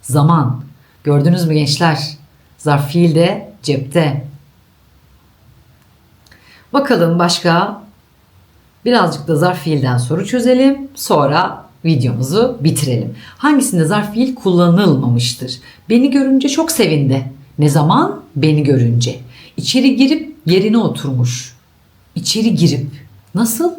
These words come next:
İçeri girip oturmuş. Ödevlerini yapmadan dışarı çıkma.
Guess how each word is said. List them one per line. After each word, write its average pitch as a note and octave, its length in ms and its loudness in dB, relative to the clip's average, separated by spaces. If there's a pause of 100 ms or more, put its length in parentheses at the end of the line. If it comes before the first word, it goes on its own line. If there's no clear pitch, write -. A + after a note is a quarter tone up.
(140)
İçeri F#3 440 0
girip D#3+ 380 0
oturmuş. B2 760 -6 (400)
Ödevlerini G3 540 4
yapmadan A#3+ 520 2
dışarı A#3+ 320 -2
çıkma. C3 500 -2